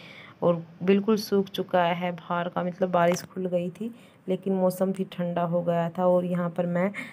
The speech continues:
मतलब, जो चारपाई हैं उनकी चादर वगैरह को अच्छे से लगा देती हूँ। इसके बाद झाड़ू निकालूँगी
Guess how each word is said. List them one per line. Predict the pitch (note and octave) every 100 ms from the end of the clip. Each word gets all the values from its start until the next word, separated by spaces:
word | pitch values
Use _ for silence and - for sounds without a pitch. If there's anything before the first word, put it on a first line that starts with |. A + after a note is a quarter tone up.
| - -
मतलब, | F3+ F3 F3
जो | E3 F3 E3+
चारपाई | E3+ F3+ E3+ E3+ F3
हैं | F3 F3+
उनकी | F3 F3 E3+
चादर | F3+ E3 E3+
वगैरह | E3+ E3+ E3+
को | F3
अच्छे | F3 F3+
से | E3 E3+
लगा | E3+ E3 E3
देती | E3 E3 F#3+
हूँ। | G3+
इसके | G3 - F3
बाद | E3+ E3+
झाड़ू | E3 E3 E3
निकालूँगी | F#3 F3 E3+ E3 D#3+ F#3